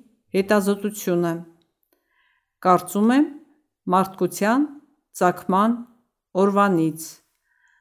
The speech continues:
Մեր նախնիները դարեր շարունակ պրպտում էին տիեզերքի խորքերը։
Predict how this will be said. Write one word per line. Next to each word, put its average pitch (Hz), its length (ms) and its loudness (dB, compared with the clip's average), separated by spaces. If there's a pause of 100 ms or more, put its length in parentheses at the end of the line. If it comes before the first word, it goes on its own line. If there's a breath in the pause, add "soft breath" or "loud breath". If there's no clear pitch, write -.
(360)
Մեր 208 260 2 (720)
նախնիները 185 800 2 (880)
դարեր 190 420 2 (720)
շարունակ 175 760 2 (640)
պրպտում 190 680 4
էին 262 280 4 (840)
տիեզերքի 175 720 2 (640)
խորքերը։ 170 580 0